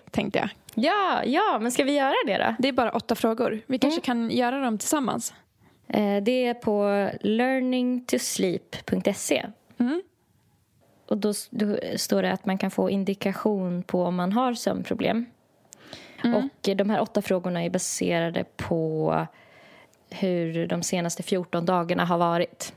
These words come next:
Speaker 2: Då har vi första frågan. Har du haft svårt att somna på kvällen?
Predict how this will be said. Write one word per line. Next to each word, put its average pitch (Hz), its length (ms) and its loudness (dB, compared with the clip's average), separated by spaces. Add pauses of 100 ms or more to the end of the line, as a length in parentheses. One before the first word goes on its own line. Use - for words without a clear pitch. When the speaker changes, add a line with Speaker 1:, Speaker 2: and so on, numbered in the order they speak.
(600)
Speaker 2:
Då 214 100 4
har 208 60 2
vi 190 120 -2
första 208 300 0
frågan. 196 420 -4 (520)
Har 240 160 2
du 226 80 0
haft 220 260 -2
svårt 226 440 0
att 202 100 -2
somna 185 420 0
på - 120 -10
kvällen? 208 500 -2